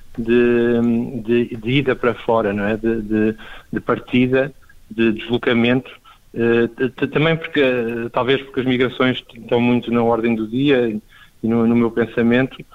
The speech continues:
eh, eh, mas, mas, eh, também porque em, em Ponte Lima, de facto, é um sítio que eu conheço bem, há, há muitos imigrantes e que,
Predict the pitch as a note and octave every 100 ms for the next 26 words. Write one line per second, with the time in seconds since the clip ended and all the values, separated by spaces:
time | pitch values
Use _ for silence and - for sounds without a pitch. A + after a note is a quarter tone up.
0 | - _ D#3 A#2+ B2+ B2+ B2 A#2+ A#2+ B2+
1 | B2 B2+ C3+ C3+ - C3 C#3+ C3+ C3+ C#3
2 | C3+ C3+ C3+ C3+ C3+ C3+ C3+ C#3 - C#3+
3 | C3 C#3+ C#3 A#2+ C3 D3 C#3 - B2+ B2
4 | B2 A#2+ - - A#2+ A#2 - A#2+ - A2+
5 | A#2+ B2+ C3 - - - A2 B2 A#2 B2
6 | B2 - B2 A#2+ B2+ D3 C#3 - A2+ A2+
7 | A2 - A2 G#2+